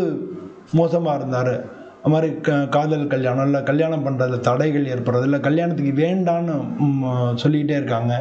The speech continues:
கல்யாணம் ஏற்பாடு பண்ணும் பொழுது அந்த மாதிரி இருக்கும்போது நீங்க செவ்வாய்க்கு வந்து முருகனுக்கு வேண்டிண்டு வள்ளி தெய்வா-, தெய்வானையோட இருக்கக்கூடிய முருகனுக்கு வேண்டிண்டு அவங்களுக்கு இன்னும் சொல்ல போனோம்னா தேனும் தினை மாவும் கலந்து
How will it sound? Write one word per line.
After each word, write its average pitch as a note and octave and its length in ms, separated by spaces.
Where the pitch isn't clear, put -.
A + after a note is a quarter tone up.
கல்யாணம் D#3+ 380
ஏற்பாடு C#3 340
பண்ணும் A#2+ 320
பொழுது A#2 260
அந்த G3 260
மாதிரி G#3+ 260
இருக்கும்போது G3 380
நீங்க G3 160
செவ்வாய்க்கு F#3+ 580
வந்து E3 220
முருகனுக்கு F#3+ 500
வேண்டிண்டு C#3+ 440
வள்ளி G3+ 380
தெய்வா-, F3 360
தெய்வானையோட E3+ 600
இருக்கக்கூடிய C#3 520
முருகனுக்கு C#3+ 440
வேண்டிண்டு B2 440
அவங்களுக்கு G3 400
இன்னும் G3 200
சொல்ல F#3 140
போனோம்னா F3 500
தேனும் G#3+ 480
தினை F3+ 280
மாவும் D#3+ 560
கலந்து D#3 420